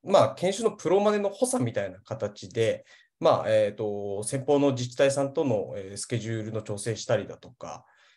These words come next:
えー、自治体職員さんと、えー、基本的に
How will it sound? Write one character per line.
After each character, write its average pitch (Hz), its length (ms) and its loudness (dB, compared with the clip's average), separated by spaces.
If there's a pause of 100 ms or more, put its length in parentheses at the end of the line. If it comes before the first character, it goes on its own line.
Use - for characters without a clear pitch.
え 95 440 -2
ー、 - 20 -
自 113 140 -8
治 - 100 -4
体 151 100 4
職 156 260 -2
員 156 120 2
さ 104 160 0
ん 92 100 -10
と、 104 400 2
え 107 180 2
ー、 104 60 -8
基 - 60 -8
本 139 100 0
的 135 160 -4
に 131 300 0